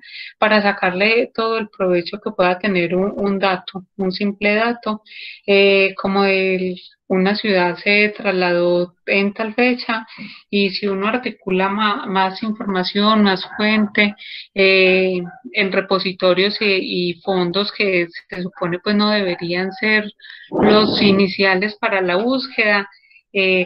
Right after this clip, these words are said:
creo que puede llevar a, a muy buenas conclusiones, porque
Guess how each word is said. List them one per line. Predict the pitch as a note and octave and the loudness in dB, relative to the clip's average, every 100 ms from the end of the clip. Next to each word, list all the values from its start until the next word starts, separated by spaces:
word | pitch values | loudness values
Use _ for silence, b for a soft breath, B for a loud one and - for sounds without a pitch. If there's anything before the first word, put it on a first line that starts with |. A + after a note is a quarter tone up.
| - | -2
creo | - F3+ | -2 -2
que | G3 G#3 | -2 -6
puede | F#3 F3 F3 | 0 0 2
llevar | G3+ F#3 E3+ F3 | 2 2 0 0
a, | F3 F#3 - | 0 -2 -2
a | F#3 | -2
muy | F#3 F#3+ | -2 -4
buenas | F3+ F#3+ F#3 F#3 F#3+ F#3+ F#3 - - | -4 -4 -2 -2 -2 -4 -6 -12 -6
conclusiones, | G3 F#3 - F3+ E3+ - A#3+ A#3 A3 - | -4 -4 -6 -4 -4 -4 -4 -4 -6 -4
porque | F#3 F3+ - - F3+ E3+ | -2 -2 -6 -4 -4 -4